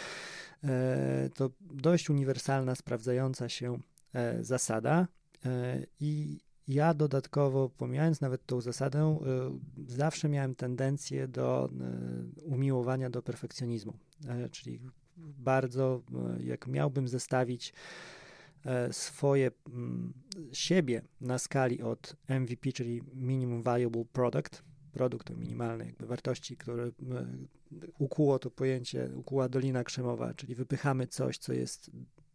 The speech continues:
dobre, dość dobre, żeby spełnić wymagania, które ma spełnić,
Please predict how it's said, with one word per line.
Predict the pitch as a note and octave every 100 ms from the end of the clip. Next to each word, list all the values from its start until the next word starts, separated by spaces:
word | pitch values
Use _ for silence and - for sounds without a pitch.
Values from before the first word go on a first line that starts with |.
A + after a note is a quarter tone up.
| -
dobre, | C#3+ E3 C#3 A#2+ A2+ - -
dość | C#3 D#3+ C#3 B2+
dobre, | C#3 C3+ B2+
żeby | C3 B2
spełnić | - C3 B2 A#2+
wymagania, | B2 B2+ B2 B2 A2+
które | -
ma | A#2+
spełnić, | A#2 - A#2+ E3 G3+